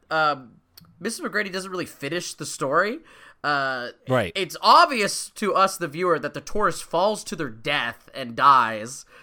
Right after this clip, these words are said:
Speaker 1: Uh, we almost had our second on-screen death in Arthur, but of course they cut the shor-, story short.
Speaker 2: <laughs>
Speaker 1: Uh, Missus McGrady gets, like, a,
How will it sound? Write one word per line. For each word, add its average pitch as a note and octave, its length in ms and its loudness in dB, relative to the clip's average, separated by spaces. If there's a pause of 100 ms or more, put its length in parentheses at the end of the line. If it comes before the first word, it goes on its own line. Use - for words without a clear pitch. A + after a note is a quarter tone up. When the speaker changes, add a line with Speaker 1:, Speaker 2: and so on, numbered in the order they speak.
(180)
Speaker 1:
Uh, C3+ 300 0
we E3 120 0
almost G#3+ 300 6
had G#3 120 2
our C#3+ 120 0
second G3+ 460 -4
on-screen D#3+ 640 -6
death D3 220 -4
in C3+ 60 -6
Arthur, C#3 400 -2
but B2+ 140 -6
of - 80 -10
course - 240 -6
they D#3 120 -4
cut - 380 -2
the A3 100 -6
shor-, F3 460 -4
story D3 340 -8
short. B2+ 380 -6 (260)
Speaker 2:
<laughs> - 0 -
Speaker 1:
Uh, B2+ 540 0
Missus F3+ 240 -6
McGrady E3 340 -2
gets, D#3+ 240 -4
like, D3+ 200 -4
a, C3 120 -4